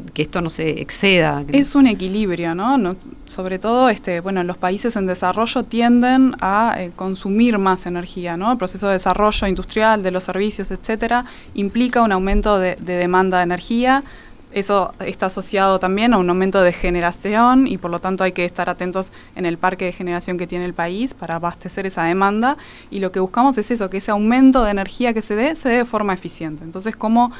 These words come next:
Speaker 2: incorporar que, bueno, que cuando uno hace un nuevo proyecto,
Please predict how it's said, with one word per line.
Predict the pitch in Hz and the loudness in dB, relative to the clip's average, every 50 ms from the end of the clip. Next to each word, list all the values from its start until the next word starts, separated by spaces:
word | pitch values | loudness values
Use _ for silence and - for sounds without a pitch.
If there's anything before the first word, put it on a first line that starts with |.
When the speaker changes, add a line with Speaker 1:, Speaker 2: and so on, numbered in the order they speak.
| - - - - - - | -18 -20 -20 -20 -20 -10
Speaker 2:
incorporar | - 196 196 196 190 190 185 185 - 190 185 190 196 208 233 262 269 - | -4 -2 -2 0 0 0 -2 0 -2 -2 0 2 2 4 4 2 0 -2
que, | - 185 | -4 -6
bueno, | 180 185 175 175 170 | -4 -2 -2 -2 -4
que | 165 170 170 | -4 -8 -10
cuando | 170 - 185 180 175 175 175 180 | -10 -6 -4 -4 -2 -2 -2 -2
uno | 185 202 214 220 | -2 0 0 0
hace | 220 - - 196 | 0 0 0 -2
un | 196 - - 190 196 | -2 -2 -2 -2 -2
nuevo | 196 202 - - 202 | 0 0 0 0 0
proyecto, | - 196 190 - - 247 247 240 - - 285 294 302 | 0 -4 -4 0 0 0 -2 -2 -2 0 2 2 2